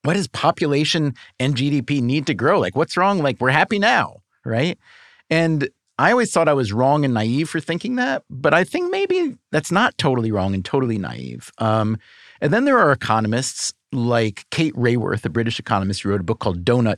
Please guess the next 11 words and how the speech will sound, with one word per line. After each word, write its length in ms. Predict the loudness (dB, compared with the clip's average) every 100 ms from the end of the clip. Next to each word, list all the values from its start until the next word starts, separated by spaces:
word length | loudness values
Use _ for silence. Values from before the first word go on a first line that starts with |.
| -6
Economics. 640 | -6 -4 -4 -4 -8 -10 -6
Donut 380 | -2 0 -2 -4
is 200 | -8 -4
her 340 | -2 -2 -4 _ _ _ _
sort 200 | -2 -2
of 140 | -2 0
image 440 | 0 2 2 0
metaphor 500 | 0 0 0 -2 -2
for 180 | -2 -4
a 60 | -6
functioning, 1040 | -14 _ -2 -2 -2 -2 0 0 0 -4